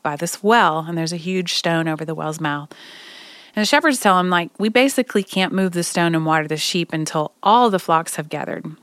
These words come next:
It was sort of a neighborly thing to do, and apparently the stone over the water was really heavy, and they only wanted to move it once.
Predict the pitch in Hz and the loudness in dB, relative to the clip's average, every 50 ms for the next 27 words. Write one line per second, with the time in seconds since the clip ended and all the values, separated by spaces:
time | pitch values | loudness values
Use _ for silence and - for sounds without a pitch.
0 | _ - 170 165 160 - - 175 165 165 160 156 160 160 156 156 156 160 170 165 | _ -8 -6 -6 -6 -2 -2 0 0 0 0 0 -2 -2 0 -2 -2 -2 -2 -2
1 | 160 160 160 156 156 151 151 - 165 156 156 151 - - 160 156 151 147 147 151 | -2 -2 -2 -2 -2 -4 -4 -4 -4 -4 -2 -4 -4 -6 -4 -4 -2 -2 -2 -4
2 | 160 156 151 - 170 156 156 - 156 156 - 156 - - - 170 170 165 160 160 | -4 -6 -8 -6 -4 -6 -6 -4 -8 -8 -8 -8 -8 -4 -2 0 0 2 0 0
3 | 156 156 156 160 _ _ - 165 160 160 156 151 156 156 151 151 151 151 151 156 | -2 -4 -6 -10 _ _ -10 -6 -4 -2 -2 0 2 0 0 0 -2 -4 -6 -8
4 | 156 151 - - 147 156 175 196 202 170 147 151 180 240 - _ _ - - - | -8 -8 -8 -8 -4 -4 -2 0 2 2 2 0 -2 -6 -8 _ _ -20 -20 -20
5 | - - - - 196 190 185 180 180 180 175 170 170 170 170 175 170 165 170 170 | -20 -16 -6 -2 0 2 2 2 2 2 2 0 0 0 -2 -2 -2 -2 -2 -2
6 | - 175 175 160 151 165 190 - - - - | -4 -2 -2 -2 -2 -2 -4 -6 -8 -12 -12